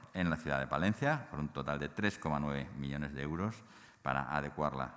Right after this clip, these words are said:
al nuevo modelo, eh, de residencias, y una subvención de dos coma un millones de euros a Cruz Roja para el desarrollo de programas de infancia y de mayores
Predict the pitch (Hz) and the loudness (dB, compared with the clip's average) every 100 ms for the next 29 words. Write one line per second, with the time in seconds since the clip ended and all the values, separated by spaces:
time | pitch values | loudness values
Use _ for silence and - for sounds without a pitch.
0 | - 65 65 78 90 78 69 67 64 62 | -8 -4 0 4 4 4 2 0 -2 -6
1 | - - 65 64 60 - - 62 - - | -10 -8 -6 -6 -8 -12 -12 -10 -10 -6
2 | 71 85 104 117 117 - - - - _ | -2 0 2 0 -2 -14 -18 -20 -20 _
3 | _ _ - 123 139 117 113 113 104 110 | _ _ 2 6 6 8 6 6 4 6
4 | 101 104 120 113 107 113 107 101 107 98 | 6 6 6 8 10 10 10 10 8 6
5 | 92 98 117 131 101 104 101 101 107 123 | 6 4 4 2 0 2 2 4 4 4
6 | 95 87 80 82 87 90 90 85 78 80 | 4 4 2 2 4 4 4 4 6 8
7 | 87 92 76 73 76 87 92 90 90 78 | 8 4 2 2 4 4 4 4 4 4
8 | 76 82 78 78 82 | 2 4 4 4 2